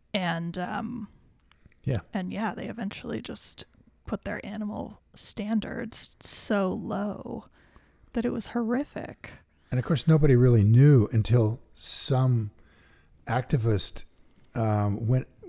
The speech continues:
Speaker 2: got a job at a Smithfield plant in
Speaker 1: That's
Speaker 2: Nebraska.
Speaker 1: right.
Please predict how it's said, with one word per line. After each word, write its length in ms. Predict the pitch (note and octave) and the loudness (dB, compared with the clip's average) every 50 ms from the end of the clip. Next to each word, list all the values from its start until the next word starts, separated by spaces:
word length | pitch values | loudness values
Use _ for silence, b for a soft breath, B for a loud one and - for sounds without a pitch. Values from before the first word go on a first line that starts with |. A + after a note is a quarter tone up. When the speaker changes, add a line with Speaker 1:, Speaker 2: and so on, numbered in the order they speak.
| - _ _ - A2+ | -18 _ _ -2 2
Speaker 2:
got 200 | B2 B2+ B2 A#2+ | 4 4 6 4
a 60 | G2 | 4
job 560 | F2 - A#2+ B2+ D3 D3 G2+ F2+ F#2 F#2 - - - - - - | 2 2 4 4 4 4 4 2 0 2 2 0 0 0 -6 -2
at 140 | C3 A#2 A#2+ | -2 0 0
a 40 | |
Smithfield 520 | A#2 - - B2+ A2 - - A#2+ G#2 F2+ - | 0 0 2 0 2 4 4 4 4 6 6
plant 300 | - - A2+ A2 G#2 G2 | 6 6 6 4 2 0
in 100 | F2+ E2 | 0 0
Speaker 1:
That's 400 | E2 - - - A#3+ - - - | 0 2 2 4 4 2 0 -2
Speaker 2:
Nebraska. 80 | - - - - - G#4+ | -4 -4 -4 -4 -4 -4
Speaker 1:
right. 480 | G#4+ F#4 D4+ B3+ G#3+ G#3+ - - - | -2 -2 -2 -2 -2 -4 -6 -10 -16